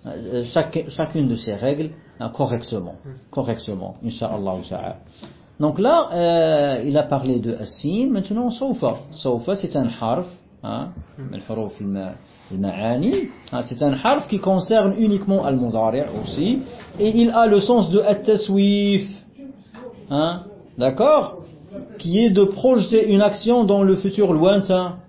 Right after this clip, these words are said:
Speaker 1: Hein, سوف أعمل كذا. متى, euh, سوف أعمل كذا. سوف أعمل هذا الأمر.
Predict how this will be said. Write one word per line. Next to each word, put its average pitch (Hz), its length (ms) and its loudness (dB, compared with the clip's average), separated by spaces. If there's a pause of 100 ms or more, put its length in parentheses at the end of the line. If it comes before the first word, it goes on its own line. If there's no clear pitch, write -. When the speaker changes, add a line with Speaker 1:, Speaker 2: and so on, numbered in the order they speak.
(400)
Speaker 1:
Hein, 143 200 -2
سوف 202 380 2
أعمل 151 440 2
كذا. 120 280 0
متى, 160 300 0
euh, 147 840 -2
سوف 190 300 -2
أعمل 120 360 -2
كذا. 127 320 -10
سوف 170 260 -4
أعمل 127 300 2
هذا 107 220 0
الأمر. 95 260 -10